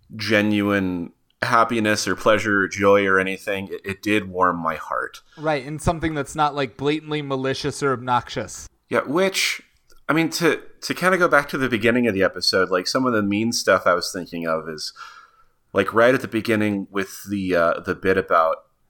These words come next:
Speaker 1: Penny taking the, the last dumpling,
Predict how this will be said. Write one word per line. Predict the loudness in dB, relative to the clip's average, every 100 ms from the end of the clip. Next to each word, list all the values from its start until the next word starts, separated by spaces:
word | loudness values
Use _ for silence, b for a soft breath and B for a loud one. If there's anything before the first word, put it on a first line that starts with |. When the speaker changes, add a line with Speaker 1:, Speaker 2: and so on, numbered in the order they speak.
| _ _
Speaker 1:
Penny | -2 -2 -2
taking | -2 -2 0 -4 -2
the, | 0 0 0 -6
the | -6
last | 0 2 2 0
dumpling, | 0 0 -2 -8 -8 -12